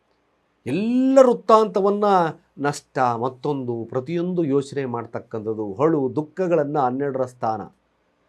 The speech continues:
ಯಾವಾಗ ನಾವು ಒಂಬತ್ತರ ಸ್ಥಾನಕ್ಕೆ ಮರೆ ಹೋಗ್ತೀವೋ ಹನ್ನೆರಡರ ಸ್ಥಾನ ಡಲ್ ಆಗ್ಬಿಡುತ್ತೆ. ಯಾಕೆ? ಅದೇ ಗುರುತತ್ವ.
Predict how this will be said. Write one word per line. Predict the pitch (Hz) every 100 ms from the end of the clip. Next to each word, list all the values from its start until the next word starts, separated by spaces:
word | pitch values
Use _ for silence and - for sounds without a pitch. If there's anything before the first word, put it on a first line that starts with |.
| _
ಯಾವಾಗ | 120 135 180 214 226 220 214
ನಾವು | 208 202 196 196
ಒಂಬತ್ತರ | 180 170 190 190 190 190
ಸ್ಥಾನಕ್ಕೆ | 180 - 170 165 170 170
ಮರೆ | 165 143 165
ಹೋಗ್ತೀವೋ | 190 196 196 185 165 165 156 151 - - -
ಹನ್ನೆರಡರ | 147 190 190 170 160
ಸ್ಥಾನ | - - 131 127 123
ಡಲ್ | 113 110 104
ಆಗ್ಬಿಡುತ್ತೆ. | 92 147 - _ - _ _ _ _ _ 113
ಯಾಕೆ? | 143 131 104 90 _ _ _
ಅದೇ | 104 110 117
ಗುರುತತ್ವ. | 107 110 95 95 _